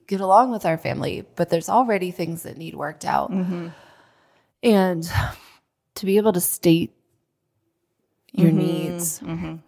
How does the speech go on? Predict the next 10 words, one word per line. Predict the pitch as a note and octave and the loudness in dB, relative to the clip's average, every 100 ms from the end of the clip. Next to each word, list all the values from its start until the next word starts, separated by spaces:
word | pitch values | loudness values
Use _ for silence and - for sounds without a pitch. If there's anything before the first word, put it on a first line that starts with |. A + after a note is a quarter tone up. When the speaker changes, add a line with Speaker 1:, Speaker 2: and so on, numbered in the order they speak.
| _ | _
Speaker 1:
and | F#3 | 2
your | F3 | 2
discomforts | D#3+ D#3+ - F3 F3+ D#3+ - - - - _ _ | 0 -4 -4 -4 -2 -2 -2 -4 -10 -12 _ _
and, | F3 E3+ D#3 - - - - _ _ _ _ _ | 2 2 0 -2 -6 -12 -18 _ _ _ _ _
you | G#3 | 2
know, | G3+ D#3 | 4 2
'cause | A3+ A3 - - - - - - _ _ _ _ _ | -2 -6 -10 -20 -20 -20 -20 -20 _ _ _ _ _
Christmas | - D4 D4+ C#4 - | 6 6 6 0 0
was | F#3 D#3 | -2 -2
better, | C#3+ B2+ D3 G#3+ | 0 0 0 -2